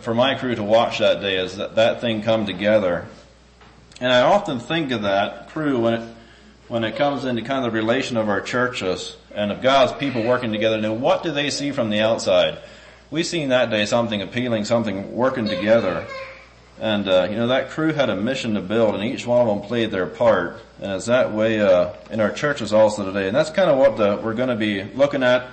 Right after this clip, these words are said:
this morning, kind of the theme. Uh, if you had your Bibles, you can turn to First Corinthians twelve. I'm gonna read that, even though I'm not gonna spend a lot of time, uh, time there.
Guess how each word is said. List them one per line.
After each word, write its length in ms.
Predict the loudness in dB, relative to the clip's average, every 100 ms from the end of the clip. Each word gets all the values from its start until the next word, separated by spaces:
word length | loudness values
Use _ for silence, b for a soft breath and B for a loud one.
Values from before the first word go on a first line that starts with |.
| B B B B B
this 160 | -6
morning, 320 | -2 0 0 0
kind 180 | 0
of 80 | 0
the 80 | -2
theme. 500 | -4 -2 0 0 -2 -6 -16 -20 -20 -20 -20 -20 -20 -20 -20 -8
Uh, 240 | 0 4 2
if 40 |
you 80 | 2
had 100 | -2
your 100 | 0
Bibles, 480 | 2 4 4 2 -2
you 80 | -4
can 140 | -8
turn 280 | -4 -2 0
to 60 | -2
First 320 | 0 0 0
Corinthians 460 | -4 -4 -4 -6 -6
twelve. 340 | -2 0 2
I'm 140 | 0
gonna 200 | 0 -2
read 300 | 0 0 0
that, 280 | 2 2 2 -2 -18 B B B B B -8
even 240 | -2 0 4
though 120 | 4
I'm 140 | 4
not 240 | 2 -2 0
gonna 160 | -2
spend 340 | -2 2 2 4
a 60 |
lot 220 | 4 6
of 80 | 6
time, 480 | 4 2 4 2 0
uh, 220 | 0 -2 -6 -16 -20 -20 -20 -20 -20 -20 -8
time 320 | 0 2 2 0
there. 360 | 0 -2 -6